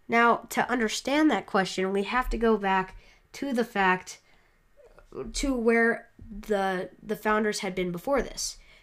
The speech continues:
They were fighting a war against a complete tyranny, the British, and the king who taxed them, who put insane amount of taxes on them. They, you know, they had,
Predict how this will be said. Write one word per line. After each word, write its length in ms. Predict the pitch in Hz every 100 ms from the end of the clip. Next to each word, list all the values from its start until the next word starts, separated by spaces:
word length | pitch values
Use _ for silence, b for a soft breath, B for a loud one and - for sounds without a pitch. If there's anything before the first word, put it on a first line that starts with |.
| b
They 60 | 214
were 160 | 247 294
fighting 380 | 269 233 240
a 40 | 233
war 340 | 190 170 175 -
against 520 | 190 190 185 - -
a 80 | 208
complete 520 | 190 196 185 233 262
tyranny, 420 | - 214 180 170 196
the 100 | 226
British, 580 | 175 165 180 220 - B B B
and 380 | 185 185 180 -
the 80 | 214
king 400 | - 196 180 190
who 220 | 185 185
taxed 560 | 185 - 202 220 - -
them, 340 | 214 202 214 B B B B - - _ - 202
who 220 | 208 220 -
put 240 | 226 - _ -
insane 800 | 185 190 - - 240 240 247 240
amount 360 | 202 202 190 190
of 180 | - -
taxes 560 | - 202 214 226 208
on 240 | - 190 196
them. 320 | 190 190 190 B B B B B - - -
They, 240 | 214 208
you 400 | 214 - - 208
know, 100 | 190
they 140 | 175 175
had, 280 | 180 180